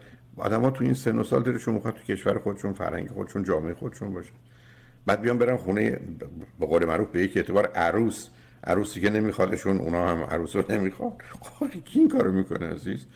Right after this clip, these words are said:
از صبح تا غروب همینقدر که چای می‌خورید، همون لحن کافی است کار دست آدم بده. نه، نمیخورم، کارم تموم شد. بله، مرسی. هیچ، جنگ شروع شده. مؤدبانه، محترمانه.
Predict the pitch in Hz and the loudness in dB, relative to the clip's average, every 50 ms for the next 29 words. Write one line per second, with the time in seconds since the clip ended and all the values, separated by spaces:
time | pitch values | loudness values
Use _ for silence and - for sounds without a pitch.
0 | - - - 101 98 - - 120 127 127 131 - 120 107 - 104 110 117 120 113 | -12 -2 0 0 0 2 2 2 2 2 2 0 0 0 2 4 2 4 4 2
1 | 113 123 113 107 104 - 113 113 - - - - - - 123 117 127 139 135 139 | 0 2 0 -2 0 0 -2 -2 -2 -6 -14 -20 -2 2 4 4 4 6 6 4
2 | 156 160 - - 131 135 139 123 110 117 131 131 117 110 123 127 131 139 135 127 | 4 4 4 4 4 4 4 4 4 4 6 6 6 4 4 4 4 4 2 2
3 | 131 131 110 - 120 120 113 - 113 101 90 78 76 71 - - 78 78 76 73 | 2 0 0 0 0 -4 0 2 2 2 2 2 -2 -6 -4 -4 -4 -4 -2 -4
4 | - - - - 135 - - - - - - 104 113 117 117 120 123 123 120 113 | -6 -8 -10 -12 -14 -16 -18 -20 -12 -4 0 2 4 4 4 4 4 4 4 4
5 | 107 87 - 90 78 76 69 - 76 80 80 - - 87 85 71 - - - - | 2 0 0 -2 -4 -4 -2 -2 0 0 0 0 -2 -2 -2 -2 -4 -8 -12 -14
6 | - - - - - - - - - - - - - - - - - - - - | -14 -18 -20 -20 -20 -20 -20 -20 -20 -20 -20 -20 -20 -20 -20 -20 -20 -20 -20 -20
7 | - - - - - - - - - - - 98 104 113 104 92 92 92 107 131 | -20 -20 -20 -20 -20 -20 -20 -20 -20 -4 0 2 4 4 4 2 0 0 2 4
8 | 139 123 101 - - - - - - - - - - - - - - - - - | 4 4 2 0 -6 -12 -14 -16 -18 -20 -20 -20 -18 -18 -18 -16 -14 -14 -10 -8
9 | - - - - - - - - - - 196 196 - - 202 226 226 220 214 247 | -8 -8 -8 -12 -16 -20 -20 -20 -8 -8 -6 -6 -6 -6 -4 -2 -2 0 2 2
10 | 254 269 311 294 - 233 285 285 294 285 - - - - - - - - - - | 2 4 4 2 4 4 4 6 6 4 4 2 -2 -4 -4 -6 -14 -20 -20 -20
11 | - - - - - - - - - - - 101 113 120 113 117 101 101 120 113 | -20 -20 -20 -20 -14 -14 -14 -14 -12 -6 0 2 4 4 4 2 2 2 2 2
12 | 110 110 104 98 95 92 - - - - - 117 - - - - - 92 113 110 | 4 4 2 2 2 0 -2 -6 -4 0 0 0 0 0 -2 -2 2 4 4 4
13 | 98 107 101 - - 98 95 92 | 4 2 -2 -2 -2 -6 -6 -6